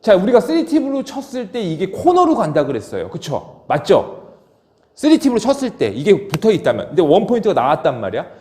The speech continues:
그럼 이거 같은 경우는 투팁으로 쳐야 코너로 가는 거예요. 그쵸?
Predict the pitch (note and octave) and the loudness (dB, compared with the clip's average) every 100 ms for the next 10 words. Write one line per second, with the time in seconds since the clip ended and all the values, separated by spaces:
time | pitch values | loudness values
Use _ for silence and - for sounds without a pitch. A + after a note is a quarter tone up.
0 | _ - A#3 A#3+ E3+ F3+ G#3+ G3+ G#3 F#3+ | _ -2 4 4 4 2 4 2 0 -2
1 | F3 E3+ F#3 F3+ E4+ F4 D#4+ C4 A3+ - | -4 -4 -6 -6 -8 -4 -4 -4 -8 -4
2 | G3+ G3 - E4+ E4 A#3 D3 A#2+ G#2 F#2 | -4 -2 0 2 2 0 -4 -6 -6 -4
3 | F2+ - F#3 - A#2+ - - - | -4 -6 -6 0 0 -2 -14 -20